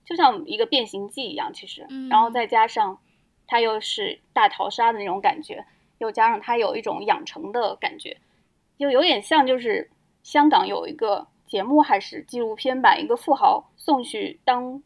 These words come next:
Speaker 1: 清洁员还是什么，
Speaker 2: <laughs>
Speaker 1: 就是想看这个有钱或者说已经有一定地位和阅历的这个女性的艺人或者明星，看他们放，放在一个相对来说比较，呃，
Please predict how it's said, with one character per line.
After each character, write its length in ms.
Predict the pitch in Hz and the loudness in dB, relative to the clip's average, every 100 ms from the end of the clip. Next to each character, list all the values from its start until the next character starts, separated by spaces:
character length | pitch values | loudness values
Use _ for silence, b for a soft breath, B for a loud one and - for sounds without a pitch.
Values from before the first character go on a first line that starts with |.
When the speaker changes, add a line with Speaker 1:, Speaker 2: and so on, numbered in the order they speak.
| _ | _
Speaker 1:
清 260 | - - 294 | -4 4 4
洁 220 | 247 226 | 4 0
员 240 | 220 190 185 | 0 0 0
还 160 | - | -2
是 120 | - | -2
什 100 | - - | -6 -6
么， 380 | - 392 - 392 | -4 -6 -8 -14
Speaker 2:
<laughs> 240 | - - 415 | -16 -20 -6
Speaker 1:
就 120 | 359 | -2
是 120 | 392 | -2
想 240 | 381 359 285 | 2 2 2
看 260 | - 294 277 | 0 -2 0
这 140 | 285 | 0
个 120 | 240 | 2
有 160 | 226 208 | 2 -2
钱 360 | - 208 208 247 | -4 -6 -6 0
或 140 | 262 | 2
者 60 | 240 | 4
说 120 | 269 | 4
已 100 | 254 | 2
经 200 | 202 233 b b | -2 -10 b b
有 200 | - 214 | 0 0
一 100 | 214 | 0
定 220 | 226 277 277 | -2 -2 2
地 160 | 311 | 4
位 240 | 277 233 220 | 6 4 2
和 220 | - 208 | -2 0
阅 220 | 277 285 | 4 4
历 200 | 254 214 | 4 0
的 240 | 196 190 b b _ | -2 -2 b b _
这 160 | 262 226 | -2 0
个 260 | 214 - - | 0 -2 -4
女 140 | 226 208 | -8 -6
性 240 | 262 240 | -6 -2
的 280 | 214 196 - | 2 0 -2
艺 80 | 269 | -2
人 200 | 240 202 | 2 4
或 120 | 247 | 2
者 60 | 226 | -2
明 180 | 202 220 | -4 -6
星， 320 | 247 254 285 | -8 -8 -10
看 180 | - 269 | -2 2
他 100 | 262 | 2
们 140 | 262 254 | 0 -2
放， 260 | 262 - | -2 2
放 160 | 294 277 | 4 6
在 160 | 247 | 4
一 60 | 226 | 4
个 240 | 240 226 | 2 2
相 240 | 226 269 269 | 4 2 6
对 140 | 269 | 8
来 180 | 226 202 | 8 8
说 200 | 220 214 | 4 -2
比 120 | 202 | 0
较， 220 | 196 202 b b b _ - | 4 4 b b b _ -2
呃， 400 | 208 190 - | 0 0 -2